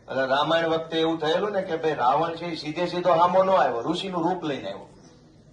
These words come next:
હવે ઋષિનું રૂપ લઈને આવે પકડાય નહીં, ખબર ન પડે આ રાવણ છે કે ઋષિ છે. એમ કિરીટ પટેલ પોતે આવીને સીધે સીધું જો મંડળી વિશે બોલે તો ગામ માને એમ નથી.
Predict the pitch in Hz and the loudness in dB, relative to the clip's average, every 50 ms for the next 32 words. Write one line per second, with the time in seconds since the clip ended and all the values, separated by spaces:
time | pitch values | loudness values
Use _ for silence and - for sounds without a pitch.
0 | - _ - 113 127 117 110 135 156 - 208 214 208 214 196 196 202 196 - 196 | -20 _ -12 -10 -8 -6 -2 -2 -2 0 0 0 2 2 4 4 2 2 2 2
1 | 202 196 190 190 190 190 - - 190 185 - 190 185 180 180 170 160 151 151 160 | 2 4 6 6 6 6 2 0 0 0 2 4 4 4 4 2 -2 -2 -4 -2
2 | 160 180 175 175 175 170 165 165 156 156 143 127 131 147 160 160 156 151 151 143 | -2 -2 -2 0 0 0 0 0 2 2 4 4 4 4 4 2 0 -2 -6 -8
3 | - 131 135 139 - - 120 104 - - - - - - - - - - _ _ | -8 -8 -10 -10 -10 -12 -12 -14 -16 -18 -20 -20 -20 -20 -20 -20 -20 -20 _ _
4 | _ _ - 135 160 170 156 - 139 151 160 196 196 190 - 190 190 190 196 202 | _ _ -8 -8 -6 -6 -8 -6 -4 0 0 0 0 2 2 2 2 4 2 0
5 | 190 - - 165 185 185 - 208 202 202 202 208 196 - 180 180 180 202 202 180 | -2 0 0 0 0 2 2 2 4 4 4 2 0 -2 -2 0 2 2 2 2
6 | 190 202 190 202 196 196 196 180 180 190 196 202 202 196 202 196 - 202 196 185 | 2 2 2 2 2 2 2 2 2 2 2 2 2 2 0 0 -2 -2 -2 0
7 | 190 196 196 196 180 - - 180 180 185 185 175 175 175 185 185 190 185 170 151 | 2 2 2 2 0 4 6 6 6 6 6 6 6 6 6 4 4 2 2 2
8 | 139 127 120 113 - - - | 0 -4 -10 -12 -14 -16 -20